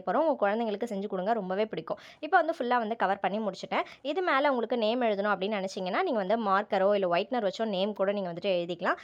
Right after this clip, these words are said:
அப்புறம் வந்து பாத்தீங்க அப்படின்னா கொஞ்சம் மொட்டையா இருக்கே, அதுக்கு வந்து ஒரு ஜடை போட்டு விடுவோமே அப்படின்ட்டு இந்த மாதிரி ஒரு டேசல் இருந்துச்சு, அந்த பிளவுஸ்க்குலாம் கொடுப்பாங்கல்ல, அந்த டேசலை தூக்கி அந்த ஹோல் வழியா போட்டு இந்த மாதிரி வச்சிட்டோம் அப்படின்னா நமக்கு சூப்பரான கிளிட்டரியான புக் மார்க் வந்து ரெடி ஆயிடும். இந்த டைரி பார்த்தீங்க அப்படின்னா,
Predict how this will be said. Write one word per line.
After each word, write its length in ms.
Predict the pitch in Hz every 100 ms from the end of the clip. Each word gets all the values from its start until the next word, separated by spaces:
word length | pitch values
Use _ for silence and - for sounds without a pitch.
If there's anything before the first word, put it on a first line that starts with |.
| - -
அப்புறம் 200 | 254 392
வந்து 140 | 320 277
பாத்தீங்க 240 | 220 220 214
அப்படின்னா 240 | 196 294 339 240 277
கொஞ்சம் 260 | 277 302 208
மொட்டையா 300 | 214 240 220
இருக்கே, 200 | 190 202 185
அதுக்கு 200 | 208 240
வந்து 120 | 220 226
ஒரு 80 | 185
ஜடை 180 | 175 214
போட்டு 220 | 208 196 185
விடுவோமே 320 | 170 175 190
அப்படின்ட்டு 300 | 170 180 269
இந்த 100 | 240 185
மாதிரி 180 | 196 233
ஒரு 80 | 185 175
டேசல் 320 | 190 220 196
இருந்துச்சு, 300 | 170 160 208 233
அந்த 160 | 202 170
பிளவுஸ்க்குலாம் 480 | 180 214 - 196 202
கொடுப்பாங்கல்ல, 440 | 185 170 170 214 269 - - 247
அந்த 160 | 285 214
டேசலை 280 | 196 214 196
தூக்கி 180 | 190 247
அந்த 120 | 220 196
ஹோல் 180 | 202 202
வழியா 180 | 185 202
போட்டு 200 | 185 208
இந்த 100 | 202 175
மாதிரி 160 | 196
வச்சிட்டோம் 300 | 180 - 208
அப்படின்னா 260 | 180 170 277 - - 254
நமக்கு 260 | 320 262 277
சூப்பரான 380 | 320 294 220 220 214
கிளிட்டரியான 520 | 214 240 233 185 214
புக் 140 | 196 226
மார்க் 180 | 214 190
வந்து 160 | 185 202
ரெடி 140 | 175 185
ஆயிடும். 180 | 156 240 _ _ -
இந்த 200 | 320 392
டைரி 220 | 381 311 311
பார்த்தீங்க 260 | 285 269
அப்படின்னா, 300 | 269 220 254